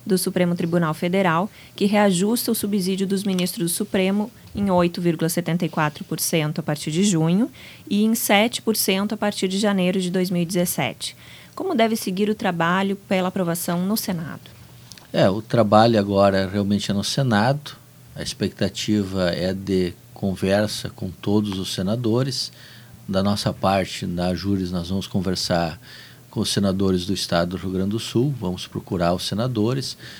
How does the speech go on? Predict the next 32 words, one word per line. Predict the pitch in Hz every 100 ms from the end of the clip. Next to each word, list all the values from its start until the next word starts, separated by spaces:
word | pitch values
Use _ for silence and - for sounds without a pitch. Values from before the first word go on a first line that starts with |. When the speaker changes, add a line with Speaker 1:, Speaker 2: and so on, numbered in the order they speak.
| - -
Speaker 2:
vamos | - 104 101 85
explicar | 104 - - - 101 104
pra | - 92
eles | 92 92
a | 95
importância | 98 - 98 - 107 120 117 - 82
dessa | 90 92 - 90
recomposição, | - 110 110 117 107 107 95 98 - 101 113 110 101 - - - -
é, | -
dos | 87 104 101
subsídios. | - 98 85 98 120 131 - - - - - - -
É | 82
importante | 95 120 104 - 110 107 -
que, | - 98 95 87 - - -
é, | - -
os | - - - - -
senadores | 98 98 95 101 98
sejam | - 107 101
informados | 101 110 101 92 131 123
de | 98
que | -
se | 104 -
trata, | - 95 104 - 95
na | 87
verdade, | 98 95 90 92 87 87 - - - -
de | 110
uma | 95
recomposição, | 92 104 107 90 101 92 - 101 139 131
não | 101 104
é | 101
aumento | 120 101 95 98 104
real, | 101 101 85 90 107 98